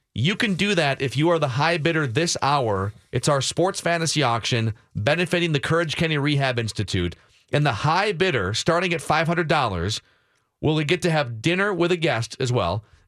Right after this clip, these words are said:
Dinner at a to-be-determined location sometime in two thousand eighteen, I would assume, with Lynx head coach Cheryl Reeve, star player Lindsay Whalen, and you and I, Mackie and Judd.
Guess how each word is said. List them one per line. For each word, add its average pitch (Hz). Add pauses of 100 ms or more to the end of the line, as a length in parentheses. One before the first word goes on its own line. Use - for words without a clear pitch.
Dinner 196 (140)
at 143
a 139
to-be-determined 180
location 135
sometime 147
in 131
two 135
thousand 131
eighteen, 120
I 95
would 85
assume, 82 (580)
with 135
Lynx 165
head 202
coach 180
Cheryl 170
Reeve, 107 (380)
star 190
player 196
Lindsay 156
Whalen, 101 (440)
and 180
you 165
and 165
I, 92
Mackie 131
and 139
Judd. 113